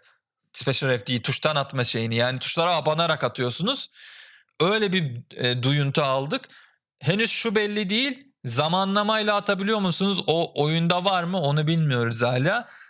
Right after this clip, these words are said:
Ama benim içimde şöyle bir sezgi var. S V R iki bin on bire benzer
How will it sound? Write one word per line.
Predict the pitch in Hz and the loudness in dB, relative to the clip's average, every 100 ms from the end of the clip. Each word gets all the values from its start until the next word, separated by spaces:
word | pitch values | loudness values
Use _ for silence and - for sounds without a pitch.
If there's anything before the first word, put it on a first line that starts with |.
| _ - 123 | _ -12 -2
Ama | 160 214 208 | 0 0 0
benim | 220 240 | -2 -2
içimde | 247 - 220 220 220 | -2 -2 -2 -2 0
şöyle | - 196 220 214 | 0 0 0 0
bir | 180 | 0
sezgi | 147 151 131 117 127 | 0 0 -2 0 0
var. | 175 262 - _ _ _ _ _ _ _ | 0 -4 -10 _ _ _ _ _ _ _
S | 147 151 190 | -2 0 0
V | 208 | 0
R | 202 | -2
iki | 208 196 | -2 -2
bin | 202 | 0
on | 208 202 | 0 0
bire | 202 202 | 0 0
benzer | 185 180 147 190 202 156 - | 0 0 0 0 -2 -4 -12